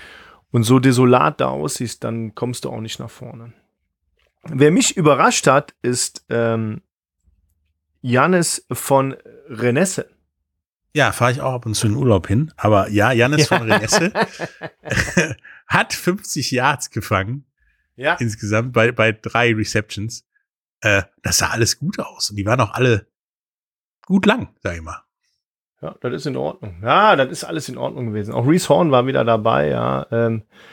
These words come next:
Speaker 1: wir haben, ähm, Nick Kaufmann dabei mit zwei Receptions und zwei Touchdowns, also auch stabil, sag ich mal. Der Longest ist fünfunddreißig, das heißt, der andere Catch war genau ein Yard lang.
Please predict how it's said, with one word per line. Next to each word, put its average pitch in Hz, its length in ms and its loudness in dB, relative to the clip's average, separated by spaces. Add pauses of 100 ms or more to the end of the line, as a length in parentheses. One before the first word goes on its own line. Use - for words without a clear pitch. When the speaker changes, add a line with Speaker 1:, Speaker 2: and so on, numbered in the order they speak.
(300)
Speaker 1:
wir 120 200 4
haben, 131 440 0 (460)
ähm, 113 360 2
Nick 151 320 2
Kaufmann 143 800 -4
dabei 127 320 0
mit 123 160 -2
zwei 151 540 2 (240)
Receptions 147 680 0
und 131 420 -4
zwei 123 440 0
Touchdowns, 147 580 2
also 110 340 -4 (340)
auch - 220 -12
stabil, 135 640 2
sag 147 180 0
ich 139 100 -12
mal. 156 300 -8 (340)
Der 127 80 -4
Longest 147 420 0
ist 143 120 -8
fünfunddreißig, 147 520 4
das 143 200 2
heißt, 139 240 4
der 135 100 2
andere 131 240 -4
Catch 147 240 0
war 127 100 4
genau 123 280 2
ein 131 220 2
Yard 147 300 0
lang. 160 300 -8